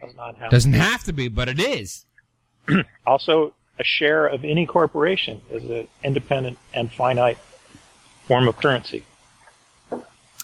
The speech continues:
Speaker 2: And corporations are inherently, um, wrong, as far as I'm concerned.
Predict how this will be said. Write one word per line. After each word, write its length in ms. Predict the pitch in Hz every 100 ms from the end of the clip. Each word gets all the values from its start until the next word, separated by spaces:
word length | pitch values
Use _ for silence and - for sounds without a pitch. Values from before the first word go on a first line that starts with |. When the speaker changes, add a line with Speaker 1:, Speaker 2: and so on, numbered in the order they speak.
| -
Speaker 2:
And 260 | 123 123
corporations 960 | - 165 190 175 151 143 147 131 120 - -
are 240 | 117 113
inherently, 1120 | 127 127 104 - 127 143 123 117 110 110 104 - _ _ _ _ 113
um, 640 | 110 104 101 98 98 90 - _ _ _ _
wrong, 540 | 107 104 107 98 85 76 _ - _ _ _ _ _ _ -
as 420 | - - 302 -
far 160 | 123 113
as 80 |
I'm 180 | - 302
concerned. 380 | 311 - - -